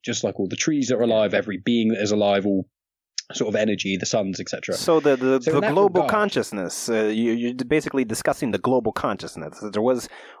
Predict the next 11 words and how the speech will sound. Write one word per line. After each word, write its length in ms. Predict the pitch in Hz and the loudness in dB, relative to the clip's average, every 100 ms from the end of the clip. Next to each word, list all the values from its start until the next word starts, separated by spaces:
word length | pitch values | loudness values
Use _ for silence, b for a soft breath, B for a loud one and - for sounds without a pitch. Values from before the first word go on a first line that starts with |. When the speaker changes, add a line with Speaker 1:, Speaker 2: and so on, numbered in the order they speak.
| - | -2
Speaker 1:
Yeah. 120 | 131 | 2
Speaker 2:
one, 180 | 165 170 | 2 2
uh, 320 | 160 147 135 | 4 4 4
singular 640 | - - 214 185 180 143 | 2 0 2 4 4 4
presence 760 | - - 120 95 98 - - - | 0 -2 0 0 -6 -8 -10 -6
that, 320 | 123 110 107 - | -2 0 0 0
uh, 40 | |
uh, 420 | 117 107 107 117 | 0 2 2 0
Speaker 1:
Mm-hmm. 100 | 107 | 0
Speaker 2:
essentially 960 | 113 - 156 143 - 147 135 120 113 107 B B B | -2 0 0 0 0 0 0 0 -2 -4 B B B
had 280 | - 151 131 | -4 0 0